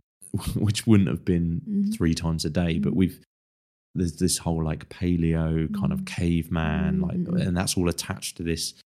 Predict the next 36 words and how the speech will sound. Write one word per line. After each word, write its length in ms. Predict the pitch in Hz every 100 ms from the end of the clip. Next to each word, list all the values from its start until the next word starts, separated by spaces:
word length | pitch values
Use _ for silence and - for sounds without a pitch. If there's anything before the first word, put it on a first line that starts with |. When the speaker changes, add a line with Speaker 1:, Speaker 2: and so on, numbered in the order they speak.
| _ _ _ -
Speaker 1:
kind 100 | 90
of 60 | 85
almost 300 | 85 82 78
this 160 | 80 85
men's 420 | 87 82 82 78
health 440 | - 85 78 -
notion 480 | 87 85 82 - 82
of, 140 | 76
like, 240 | 78 80 80
masculinity 720 | 85 - - 85 82 - 85
and 80 | 82
all 60 | 80
that 140 | -
kind 120 | -
of 60 | 76
stuff, 220 | 82 82 - _ _ _ -
plus 240 | 90 -
the 120 | 85
divisiveness. 920 | 80 82 82 - 82 85 82 80 - 214
Speaker 2:
Mm. 180 | 190 - -
Speaker 1:
I 40 |
think 100 | 117
there's 120 | 110 -
so 240 | 107 202
much 300 | 95 90 -
at 120 | -
play. 380 | - 90 87 87 - - -
It 180 | -
feels 320 | - 135 123 113
a 40 |
bit 220 | 117 -
like, 200 | 98 -
to 120 | - 101
me, 160 | 98
like, 380 | 92 92 90 -
um, 320 | 90 90 87